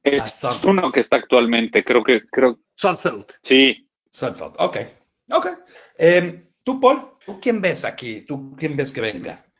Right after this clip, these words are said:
Speaker 3: E-, e-, efectivamente, eh, las dos avenidas las puede atacar Pace, y tomando en cuenta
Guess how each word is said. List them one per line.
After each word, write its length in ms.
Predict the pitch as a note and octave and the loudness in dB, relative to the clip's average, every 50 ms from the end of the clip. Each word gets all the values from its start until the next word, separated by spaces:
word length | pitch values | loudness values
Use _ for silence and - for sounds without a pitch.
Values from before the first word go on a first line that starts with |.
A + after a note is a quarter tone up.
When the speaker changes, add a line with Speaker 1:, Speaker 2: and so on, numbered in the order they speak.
| _ | _
Speaker 3:
E-, 180 | - G3+ G#3+ - - | -8 -8 -8 -6 -4
e-, 140 | - G#3 - | -6 -6 -4
efectivamente, 760 | - - - D#3+ D3 F3+ F#3 F3+ F3 E3 D3+ F3+ E3 C#3 B2+ B2 | -6 -8 -8 -4 0 2 2 4 2 2 2 2 4 4 4 2
eh, 40 | B2+ C3+ | 0 -2
las 160 | C3+ B2+ A2 | -4 -4 -2
dos 160 | D#3+ D3 D3 | -4 -4 -2
avenidas 600 | D#3+ D3 B2+ C3 C#3+ C#3+ D3 C#3+ C3 - - - - | -2 -2 -2 -2 -2 -4 -4 -4 -6 -10 -14 -18 -10
las 300 | D#3 C#3+ B2+ A#2 A2 - | -6 -4 -4 -4 -6 -8
puede 240 | _ - D3 C#3+ C3+ | _ -4 -4 -2 -2
atacar 420 | C3+ - A#2 - C3 A#2+ - _ | -2 -6 -6 -6 -6 -8 -8 _
Pace, 480 | - B2 B2 D#3 - - - - - - _ - | -6 -6 -6 -6 -6 -10 -12 -14 -20 -18 _ -6
y 600 | D3 C3 B2 A#2+ A#2+ A#2+ A#2 A#2+ A#2+ A2+ - - | -2 -2 0 0 0 0 0 -2 -4 -4 -4 -2
tomando 400 | - C3+ C3 D3 D3 D#3 E3+ E3+ | 0 0 0 2 0 0 2 2
en 100 | D3+ C#3 | 0 0
cuenta 680 | - - E3 D3+ D3+ C3+ - D#3+ D3+ D3+ - - _ | 2 2 2 2 2 0 0 0 0 0 0 -4 _